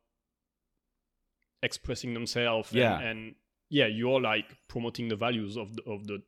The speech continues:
Speaker 1: community. So that I guess
Speaker 2: Correct.
Speaker 1: that helps to open the
Speaker 2: And,
Speaker 1: doors.
Speaker 2: you know, granted, a lot of what I learned over the years came from doing events that <laughs> I didn't really necessarily wanna do. Um, you know, learning how to use your voice to be engaging, to be, like, um,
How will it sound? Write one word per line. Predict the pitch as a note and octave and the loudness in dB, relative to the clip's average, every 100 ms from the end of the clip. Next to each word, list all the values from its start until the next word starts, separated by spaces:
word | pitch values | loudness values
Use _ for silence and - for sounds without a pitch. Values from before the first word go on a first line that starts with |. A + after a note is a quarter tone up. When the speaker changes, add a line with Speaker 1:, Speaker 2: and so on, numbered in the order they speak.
| - | -14
Speaker 1:
community. | - G#2 C3 B2+ G2 F#2 _ _ _ | -8 -4 -2 -4 -8 -14 _ _ _
So | - G#2+ | -10 -8
that | G#2+ | -4
I | |
guess | G2 | 2
Speaker 2:
Correct. | A#2 B2+ A#2 B2 A#2+ | 4 6 4 0 0
Speaker 1:
that | A#2 | 0
helps | - B2 A#2 - | 0 -2 -2 -4
to | C3 B2 - | -8 -8 -10
open | A#2 A#2 A2+ | -8 -8 -4
the | |
Speaker 2:
And, | A2+ D#3 | 2 2
Speaker 1:
doors. | G#2 | 2
Speaker 2:
you | A#3+ | 6
know, | D#3 | 8
granted, | A#2 A#2+ D3 D#3 B2+ G2+ G#2+ | 8 10 10 10 6 4 2
a | G2+ | 2
lot | F#2+ G#2+ A2 | 6 8 8
of | A2 F#2+ | 6 4
what | F#2+ G2 | 4 4
I | F#2 | 4
learned | F#2+ G2 G#2+ G2+ | 0 4 6 4
over | F2 | 2
the | F2 | 0
years | F2 E2 D#2+ | -2 -2 0
came | - A2 G#2+ G2+ | 2 4 4 4
from | G#2 F#2 F2+ | 2 2 0
doing | E2+ F#2 F2+ | -2 -2 -2
events | E2+ F#2 E2 | -2 -2 -2
that | F#2 | -2
<laughs> | F2 | 6
I | |
didn't | - C#3 G#2+ | 8 8 4
really | A2 G2 | 0 0
necessarily | F2+ G2 B2 - G#2 F#2 F2+ | 0 -2 -2 0 0 0 -4
wanna | F2+ E2+ D#2+ | -6 -6 -4
do. | A2 F2+ D2+ D#2+ - - - - - | -4 -4 -4 -10 -14 -18 -16 -12 -2
Um, | F#2 F2 E2+ | 2 2 2
you | F2 | 0
know, | F2+ | 2
learning | G#2+ G2+ F#2+ | 2 2 0
how | - A2 G2+ G2 | 2 4 6 4
to | - G#2+ | 2 0
use | G2+ A2 F#2+ | 2 2 0
your | F#2 | -4
voice | G2+ G2 F2+ | 2 2 2
to | G#2+ | -2
be | F#2+ G2+ | -2 -2
engaging, | F#2+ F#2 F#2 F2 F2 E2 | -2 0 0 -2 -6 -6
to | D#2+ F2 | -8 -6
be, | F#2+ | -4
like, | F2+ F2 - - - - - | -2 -4 -6 -20 -20 -20 -4
um, | F2 E2+ D#2+ | 0 0 0